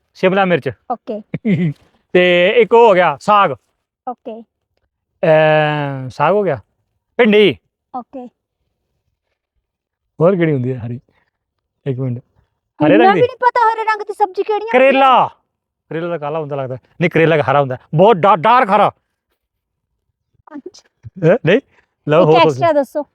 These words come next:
Speaker 1: ਹੋਰ ਸੋਚਣ ਦਿਓ। ਹਰੀ ਸਬਜ਼ੀ। ਖੀਰਾ ਵੀ ਸਬਜ਼ੀਆਂ ਵਿੱਚ ਆਉਂਦਾ ਹੈ।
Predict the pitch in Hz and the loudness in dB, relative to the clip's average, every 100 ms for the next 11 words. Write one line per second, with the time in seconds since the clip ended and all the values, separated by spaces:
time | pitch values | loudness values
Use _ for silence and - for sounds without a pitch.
0 | _ _ _ _ _ _ - - _ _ | _ _ _ _ _ _ -20 -20 _ _
1 | _ 165 _ _ _ _ _ _ _ 247 | _ -16 _ _ _ _ _ _ _ -20
2 | _ _ - 156 147 156 151 139 127 117 | _ _ -6 -4 0 0 0 -2 -4 -8
3 | _ _ _ - 156 190 196 151 - _ | _ _ _ -2 0 2 2 -2 -8 _
4 | _ 247 277 294 294 226 220 254 233 208 | _ 2 4 4 2 0 0 0 0 0
5 | 185 | -2